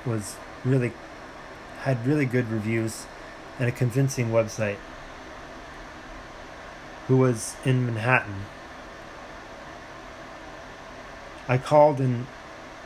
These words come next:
was able to arrange an appointment with her at four P M. It was still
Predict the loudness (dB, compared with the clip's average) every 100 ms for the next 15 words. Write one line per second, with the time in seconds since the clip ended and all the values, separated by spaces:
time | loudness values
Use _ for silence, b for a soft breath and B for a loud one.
0 | -6 0 2 0 4 6 6 4 4 6
1 | 4 4 0 -2 2 2 2 -6 -8 -6
2 | -4 -4 -6 -6 -12 -14 -14 -8 -4 -2
3 | 2 4 4 2 0 -2 -6 -10 -14 -14
4 | -14 -14 -14 -14 -14 -14 -14 -14 -14 -14
5 | -14 -8 2 4 4 2 4 6 6